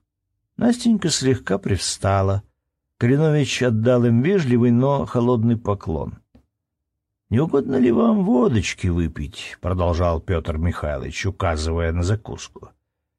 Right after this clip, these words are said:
"Это вот запеканка, это домашний настой, а тут вот грибки да рыжики, а это вот архангельские селедки, небольшие, но, рекомендую, привкусные".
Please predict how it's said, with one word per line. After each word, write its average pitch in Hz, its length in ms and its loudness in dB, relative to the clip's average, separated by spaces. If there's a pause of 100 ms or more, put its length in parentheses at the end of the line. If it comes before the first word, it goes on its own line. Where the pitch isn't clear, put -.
(380)
"Это - 300 0
вот 151 360 0
запеканка, 127 1000 0
это 160 360 0
домашний 92 760 0
настой, - 720 -2 (340)
а 240 100 -2
тут 240 200 0
вот 240 280 0
грибки 113 760 0
да 127 160 2
рыжики, 80 760 -2 (320)
а 98 160 0
это 151 300 2
вот 147 320 0 (220)
архангельские 139 1120 0
селедки, 117 880 0 (300)
небольшие, 160 840 2
но, 120 260 2
рекомендую, 131 800 2
привкусные". - 1200 -2